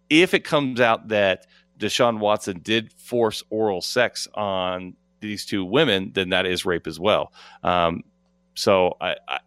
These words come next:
but that's not what the lawsuit said. I just wanna be clear about that. Uh, but yeah, the N F L is gonna have to do something. They've set the precedent that they're gonna go ahead and, and be the morality police on this. My stance on this has been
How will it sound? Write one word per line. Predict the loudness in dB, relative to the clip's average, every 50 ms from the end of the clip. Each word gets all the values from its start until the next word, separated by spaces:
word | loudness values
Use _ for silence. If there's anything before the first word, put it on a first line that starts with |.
| _ -18
but | -6 -2 0 0 2 2
that's | 0 0 0 -2 -4 -2
not | 0 2 2 2 0 0
what | -2 -2 -2
the | 0
lawsuit | 0 2 2 0 0 -2 -6 -10 -10 -8
said. | -4 -2 0 0 0 -2
I | -4
just | -8 -8 -8 -6 -6
wanna | -6 -6
be | -6 -8 -12
clear | -10 -8 -6 -6 -6
about | -6 -6 -6 -8 -8 _
that. | -8 -8 -8 -8 -10 _ -20 -20 -20 -20 -20 -12 -4 0
Uh, | 2 4 4 4 4 2 2
but | 2 2 2 2 4
yeah, | 4 2 2
the | 4 2 2
N | 4 4
F | 2 2 4 2
L | 2
is | 2 2
gonna | 0 0 0 0
have | 2 0 -2 -2
to | -4 -6
do | -6 -6 -4
something. | 0 0 0 0 0 -2 -6 -6 -6 -4
They've | -2 -2 -2 -2
set | -4 -8 -8 -6 -6 -6
the | -8 -8
precedent | -4 -2 -2 -2 -2 -2 -2 -2 -2 -4
that | -6 -4
they're | 0 0 0 0
gonna | 0 0 0 0 0
go | 2 2 2
ahead | 4 4 4 2 2 0
and, | -2 -4 -6 -8 _ _ _ _ _ _ _ _ _ _ -4
and | -2 0 2 2 2 2 0 -2 -6 -8 -12 _ _ _ _
be | -4 -2 -2
the | -2 -2
morality | -2 0 0 2 4 4 4 4 2 2 0 0 -2 -2 -4 -6 -10 -10
police | -8 -6 -4 -4 -2 -4
on | -2 0
this. | 0 -2 -2 -4 -4
My | -4 -2 -2
stance | -2 -4 -10 -14 -8 -4 -2 -2 -2 -2 -2
on | -4
this | -4 -4 -4 -4
has | -6 -6 -4
been | -2 0 0 2 0 -2 -4 -8